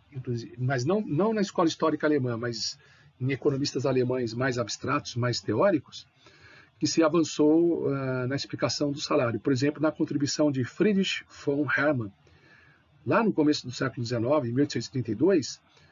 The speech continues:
começa, os alemães começam a perceber, ah, a ligação de salário com produtividade e não aceitam a teoria do fundo de salários de Mill.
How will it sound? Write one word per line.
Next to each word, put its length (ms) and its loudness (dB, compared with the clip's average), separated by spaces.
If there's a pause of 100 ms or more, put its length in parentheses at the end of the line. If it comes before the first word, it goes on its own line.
(200)
começa, 680 2
os 100 2
alemães 300 2
começam 380 2
a 40 -6
perceber, 840 2 (120)
ah, 360 -6 (240)
a 80 -4
ligação 460 -2
de 80 -6
salário 480 -2
com 140 -6
produtividade 840 -2
e 40 6
não 180 6
aceitam 560 0
a 80 0
teoria 260 4
do 80 -6
fundo 300 -4
de 80 -8
salários 400 -4
de 140 -8
Mill. 180 -6